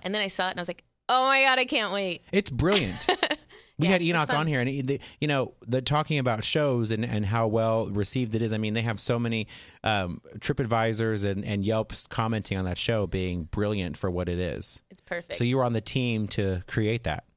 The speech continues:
Speaker 1: Yeah, and in that show, I mean, you do everything. So I was literally tap dancing on the pole and doing
Speaker 2: <laughs>
Speaker 1: point. I mean,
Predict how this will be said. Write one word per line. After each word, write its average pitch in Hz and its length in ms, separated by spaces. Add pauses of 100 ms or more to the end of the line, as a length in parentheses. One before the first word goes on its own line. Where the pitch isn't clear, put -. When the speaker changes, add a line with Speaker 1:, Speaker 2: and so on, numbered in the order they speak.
(300)
Speaker 1:
Yeah, 220 280
and 175 120
in 185 100
that 214 160
show, 170 400
I 170 60
mean, 165 180
you 175 140
do 156 400 (240)
everything. 175 560
So - 120
I 175 120
was 175 180
literally 185 460
tap 165 240
dancing 160 560 (140)
on 165 200
the 170 80
pole 156 400
and 139 180
doing 101 200
Speaker 2:
<laughs> 101 100
Speaker 1:
point. 90 300
I - 60
mean, 165 340